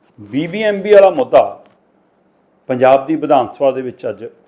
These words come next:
ਮੁੱਖ ਮੁੱਦੇ ਵਜੋਂ ਉੱਠਿਆ। ਜਦੋਂ ਮੈਂ ਇਹ ਪ੍ਰੋਗਰਾਮ ਤੁਹਾਡੇ ਲਈ ਤਿਆਰ ਕਰ ਰਿਹਾ, ਤਦ ਤੱਕ ਅਜੇ ਬੇਅਦਬੀ ਵਾਲੇ ਮਸਲੇ ਨੂੰ ਲੈ ਕੇ ਬਿੱਲ ਨਹੀਂ ਆਇਆ।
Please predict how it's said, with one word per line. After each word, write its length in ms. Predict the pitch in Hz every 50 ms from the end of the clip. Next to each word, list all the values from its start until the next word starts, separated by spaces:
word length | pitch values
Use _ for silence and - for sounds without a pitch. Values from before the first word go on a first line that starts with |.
| _ 160
ਮੁੱਖ 220 | 170 - - -
ਮੁੱਦੇ 220 | 151 135 - 127 117
ਵਜੋਂ 260 | 104 110 101 117 113
ਉੱਠਿਆ। 260 | 101 _ _ _ _ _ _ _ _ _ _ _ _ _ _ _ _ _ _ _ _ _ _ _ _ _ _ _ _ _ _ _ _ _ _ _ _ _ _ _ _ _ _ _ _ _ _ _ _ _ _ _ _ _ _ _ _ -
ਜਦੋਂ 200 | 120 135 135 156
ਮੈਂ 100 | 160 165
ਇਹ 60 | 160 160
ਪ੍ਰੋਗਰਾਮ 440 | - 151 143 139 139 147 143 143
ਤੁਹਾਡੇ 320 | 139 143 127 120 120 135 135
ਲਈ 240 | 131 135 131 123 135 _ _ _ _ _ _ _ _ _ _ _ _ _ _ _ _ _ _ _ _ _ -
ਤਿਆਰ 200 | 120 120 120 120
ਕਰ 200 | 123 - 120 107
ਰਿਹਾ, 240 | 110 113 104 92 95 _ _ _ _ _ _ _ _ _ _ _ _ _ _ _
ਤਦ 220 | - 127 127 131 -
ਤੱਕ 260 | 156 139 135 - 156
ਅਜੇ 380 | 127 117 127 127 123 127 - - _ _ _ _ _ _ _ _ _ _ _ _
ਬੇਅਦਬੀ 460 | 104 90 120 127 139 135 139 135 139 135
ਵਾਲੇ 140 | 135 135
ਮਸਲੇ 320 | 127 127 120 120 - 131 127
ਨੂੰ 80 | 120
ਲੈ 80 | 117 117
ਕੇ 160 | 104 - 127
ਬਿੱਲ 220 | 110 95 107 104 98
ਨਹੀਂ 200 | 101 107 110 104
ਆਇਆ। 200 | 98 101 98